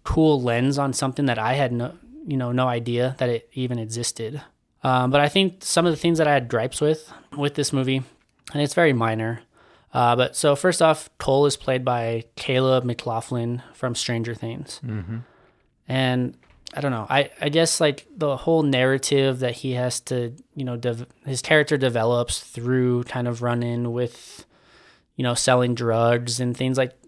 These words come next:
Speaker 1: it was a different take on things as to why they were raising the money, like,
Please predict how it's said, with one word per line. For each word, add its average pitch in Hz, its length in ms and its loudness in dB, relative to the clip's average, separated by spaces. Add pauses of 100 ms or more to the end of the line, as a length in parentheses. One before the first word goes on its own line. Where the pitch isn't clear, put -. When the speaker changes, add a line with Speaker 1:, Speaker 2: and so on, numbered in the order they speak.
(140)
Speaker 1:
it 165 120 -4
was 170 220 0
a 170 80 0
different 190 360 0
take 147 220 0
on 156 140 2
things 160 240 2
as 139 140 2
to 139 80 -2
why 123 200 0
they 127 140 -2
were 123 160 -2
raising 123 320 -2
the 120 60 -2
money, 123 360 -2
like, 117 260 -8